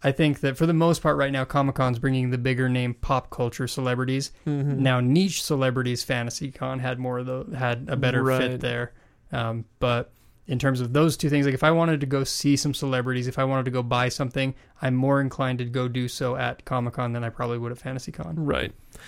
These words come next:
Speaker 2: If I, and so I'll take the other side of it, uh, FantasyCon over Comic-Con, if I were to pick something that I liked there more than I liked at, uh, Comic-Con, it was the atmosphere. Uh,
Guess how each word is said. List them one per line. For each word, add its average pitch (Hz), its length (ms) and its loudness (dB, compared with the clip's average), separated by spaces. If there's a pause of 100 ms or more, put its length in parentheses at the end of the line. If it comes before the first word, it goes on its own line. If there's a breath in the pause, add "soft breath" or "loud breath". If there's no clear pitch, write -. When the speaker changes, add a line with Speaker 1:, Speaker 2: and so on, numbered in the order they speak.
(220 loud breath)
Speaker 2:
If 151 240 2
I, 156 220 8
and 139 380 2 (120)
so - 240 2
I'll 135 80 2
take 143 200 2
the 135 120 2
other 139 160 4
side 131 260 -2
of 127 80 -4
it, 127 220 -2 (120)
uh, 101 220 -6
FantasyCon 143 960 -2
over 151 320 2
Comic-Con, 123 680 -4
if - 180 -8
I 123 140 0
were 123 120 -2
to 120 100 -8 (180)
pick - 420 -4 (160)
something 127 540 -2
that 127 120 -4
I 127 440 -2 (720)
liked 147 640 2
there 135 580 4
more 131 320 0
than 131 140 -2
I 127 60 -2
liked 127 320 -6
at, - 240 -8
uh, - 160 -6
Comic-Con, 131 580 -4
it 135 200 0
was 123 300 -4
the 113 180 -2
atmosphere. - 680 -6 (600 soft breath)
Uh, 73 260 -6